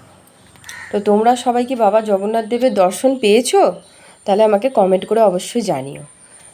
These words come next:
তো আমি রীতিমতো বাবা জগন্নাথ দেব দর্শন করতে চলে এসেছি, বাবার কাছে চলে এসেছি। তো এখানে এসে দেখো কোনো রকমে উকি ঝুঁকি মেরে দেখছি আমার বাবা কোথায়,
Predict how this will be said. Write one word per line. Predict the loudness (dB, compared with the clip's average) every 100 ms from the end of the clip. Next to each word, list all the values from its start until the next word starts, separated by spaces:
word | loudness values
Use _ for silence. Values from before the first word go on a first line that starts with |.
| -4
তো | 0
আমি | 2 0
রীতিমতো | -2 -2 0 2
বাবা | 2 2
জগন্নাথ | 0 0 0 0 0
দেব | 0 -4 -2
দর্শন | 0 0 -2 -6 -4
করতে | -4 -4
চলে | -4 -2 -2
এসেছি, | -2 -4 0
বাবার | 2 2
কাছে | 2 0 -2
চলে | -4 -2 0
এসেছি। | -2 -4 -4 -6 -8 -20 -20 -20 -16 -2
তো |
এখানে | 0 2 2
এসে | 0 2
দেখো | 0 0 -2
কোনো | -2 2 2
রকমে | 2 0 0
উকি | 0 -2
ঝুঁকি | -8 -8 -2
মেরে | 0 0
দেখছি | 0 -2 -2
আমার | -2 0
বাবা | 0 0
কোথায়, | -2 -4 -2 -2